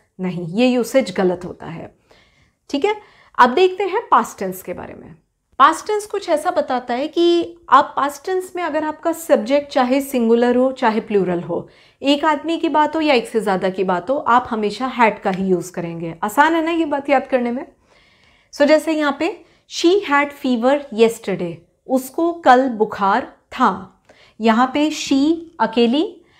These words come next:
अ, सब्जेक्ट है, तो उसके साथ हमने had यूज़ किया।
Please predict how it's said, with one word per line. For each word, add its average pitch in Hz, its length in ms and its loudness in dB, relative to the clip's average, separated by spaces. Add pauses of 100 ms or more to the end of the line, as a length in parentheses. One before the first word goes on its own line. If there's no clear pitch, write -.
(240)
अ, 226 400 4 (220)
सब्जेक्ट 254 500 -2
है, 330 140 0
तो 269 200 -6
उसके 226 340 0
साथ 247 180 -2
हमने 226 340 4
had 196 260 2
यूज़ 202 300 -4
किया। 220 280 -4